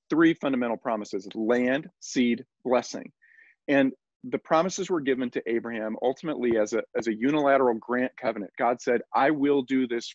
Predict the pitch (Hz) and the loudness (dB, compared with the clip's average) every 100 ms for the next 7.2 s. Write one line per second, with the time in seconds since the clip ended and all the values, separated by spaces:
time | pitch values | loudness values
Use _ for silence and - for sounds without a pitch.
0 | - 131 143 131 117 117 120 113 113 104 | -8 -2 0 0 0 0 0 -2 -6 -8
1 | - - 127 104 98 _ _ _ - 147 | -8 -4 -2 0 -4 _ _ _ 0 2
2 | 160 123 113 95 - _ _ - 143 139 | 4 0 -2 -6 -8 _ _ -2 2 2
3 | 135 - 131 - 156 - 147 123 123 151 | 0 -4 -8 -2 -2 0 -2 2 4 4
4 | 131 110 123 120 - 123 139 127 120 - | 0 -4 -2 -2 -4 -4 0 0 0 -6
5 | _ _ - - 101 127 139 123 110 - | _ _ -10 -6 -4 -2 -2 -2 -4 -14
6 | - 117 156 - 143 113 104 101 117 - | -16 -6 -4 -2 -2 -2 -6 -6 -8 -12
7 | - | -18